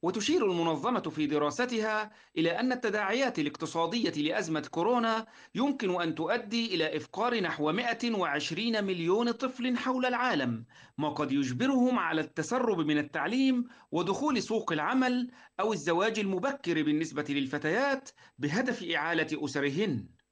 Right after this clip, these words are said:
حكوميًا، فإن الأزمة قد تخلف عجزًا يصل إلى نحو ثمانين مليار دولار في ميزانيات التعليم، لا سيما في البلدان المنخفضة والمتوسطة الدخل بحلول نهاية العام المقبل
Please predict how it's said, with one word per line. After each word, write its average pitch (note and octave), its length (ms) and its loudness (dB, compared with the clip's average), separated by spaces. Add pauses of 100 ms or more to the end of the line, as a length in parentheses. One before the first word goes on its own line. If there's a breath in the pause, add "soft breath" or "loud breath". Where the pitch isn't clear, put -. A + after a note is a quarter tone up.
حكوميًا، A#3 460 2
فإن E3+ 300 -2
الأزمة A3 380 0
قد F#3+ 260 -4
تخلف G#3 500 -4
عجزًا G3 420 0
يصل A3 400 0
إلى E3 380 0
نحو D3+ 320 0
ثمانين D#3 680 0
مليار D#3 420 2
دولار A3+ 560 0 (240 loud breath)
في F#3 160 -2
ميزانيات D#3+ 680 2
التعليم، C#3 720 -2 (380 soft breath)
لا C#3+ 120 0
سيما C#3+ 360 0
في C3+ 140 -4
البلدان C#3 500 0
المنخفضة D#3+ 800 0
والمتوسطة D3 880 -2
الدخل G#3+ 500 -2 (360 loud breath)
بحلول G3 520 0
نهاية D3+ 340 0
العام C3 280 0
المقبل B2+ 560 -4